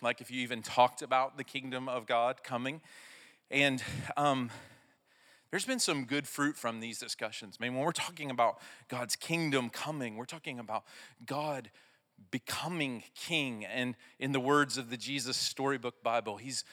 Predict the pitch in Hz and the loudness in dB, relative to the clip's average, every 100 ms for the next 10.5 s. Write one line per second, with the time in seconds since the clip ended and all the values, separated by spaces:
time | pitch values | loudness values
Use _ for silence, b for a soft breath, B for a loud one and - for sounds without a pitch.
0 | B 123 147 - 127 127 135 139 - 127 | B 0 0 0 -6 -6 -4 -6 -8 -10
1 | 110 - - 131 120 104 - - 127 123 | 0 0 0 -6 -10 -10 -12 -12 -8 -8
2 | 110 107 98 - 127 107 80 - - 127 | -8 -8 -8 -4 -2 -2 -6 -16 -10 -6
3 | 127 B B B _ 147 147 156 139 - | -6 B B B _ 0 2 2 0 -4
4 | B - 185 175 151 - 151 151 151 135 | B 0 4 4 2 4 4 4 0 -2
5 | 135 139 147 139 - 139 131 B B - | 0 2 4 2 2 2 2 B B -8
6 | - 151 156 147 135 120 120 - 156 151 | 2 6 8 6 4 0 0 2 4 4
7 | 139 - 135 127 120 123 143 - 143 131 | 4 2 0 -4 -2 2 2 2 -2 0
8 | 120 - 135 131 147 139 135 - B B | -2 -2 -2 4 4 4 2 -2 B B
9 | 170 180 160 147 127 131 117 - - 170 | -2 2 6 6 4 2 -2 -4 0 4
10 | 170 156 139 127 - | 4 4 2 4 2